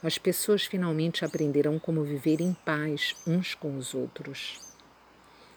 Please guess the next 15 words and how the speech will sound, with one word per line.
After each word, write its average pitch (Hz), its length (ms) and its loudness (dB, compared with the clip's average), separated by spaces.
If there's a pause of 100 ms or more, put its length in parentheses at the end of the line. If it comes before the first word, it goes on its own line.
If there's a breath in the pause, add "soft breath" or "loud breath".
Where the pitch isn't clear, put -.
(240 loud breath)
Essas 156 400 8
coisas 147 460 4
seguramente 185 560 4
se - 140 -2
passarão, 156 640 -2 (540 loud breath)
e 156 80 10
as 170 140 10
sementes 175 800 4
de 147 160 2
tal 160 320 2
futuro 147 580 -2
foram 170 280 -4
semeadas 170 840 0
nestas 131 440 -6
cartas. - 680 -10